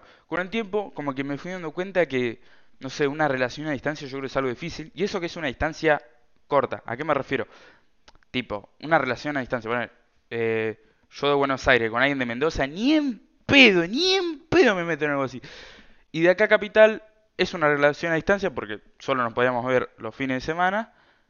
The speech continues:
por lo tanto los fines de semana yo tampoco podía salir a ningún lado ni hacer nada. Eh, y nada, es como medio una paja, ¿viste? O sea, para mí era bastante una paja. Y bueno, cuestión que, eh, terminamos hablando de eso, ¿viste? Y yo también tenía otros mambos, que la verdad no me acuerdo, porque fue hace bastante.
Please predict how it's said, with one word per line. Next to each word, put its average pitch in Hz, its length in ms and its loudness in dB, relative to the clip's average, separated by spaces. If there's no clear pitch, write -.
por 117 120 0
lo 110 60 -8
tanto 127 240 -2
los 110 80 -4
fines 143 140 -4
de 117 40 -8
semana 123 200 -4
yo 131 120 -12
tampoco 123 360 -4
podía 117 180 -2
salir 120 220 -4
a 117 40 -8
ningún 117 180 -10
lado 143 200 2
ni 117 80 -8
hacer 127 180 -6
nada. 165 300 -2
Eh, 120 580 2
y 123 120 -12
nada, 156 220 6
es 180 100 -2
como 151 220 -6
medio 160 140 -8
una 131 200 -4
paja, 135 300 2
¿viste? 131 200 -6
O - 20 -4
sea, 120 160 -4
para 113 200 -6
mí 156 120 -6
era 160 140 4
bastante 131 300 -2
una 113 120 -2
paja. - 220 -8
Y - 80 -6
bueno, 220 260 -2
cuestión 214 500 -8
que, 190 500 0
eh, 123 500 0
terminamos 151 440 -4
hablando 185 580 6
de 175 120 0
eso, 165 200 -4
¿viste? 165 300 -6
Y 123 120 -8
yo 143 160 -8
también 147 220 -4
tenía 139 180 -6
otros 156 180 -4
mambos, 196 340 -2
que - 140 -10
la 110 140 -2
verdad 143 200 4
no 165 60 0
me 131 60 -2
acuerdo, 180 280 0
porque 117 140 -12
fue 175 80 -2
hace 165 120 -4
bastante. 147 520 -4